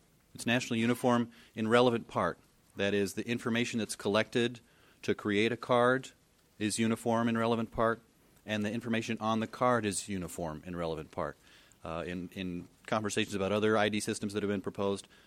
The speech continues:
things like the machine-readable zone, the bar-, barcode or magnetic strip on the back having the same data,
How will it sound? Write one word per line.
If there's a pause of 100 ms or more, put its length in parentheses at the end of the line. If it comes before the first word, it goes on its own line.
things
like
the
machine-readable
zone,
the
bar-, (160)
barcode
or
magnetic
strip
on
the
back
having
the
same
data,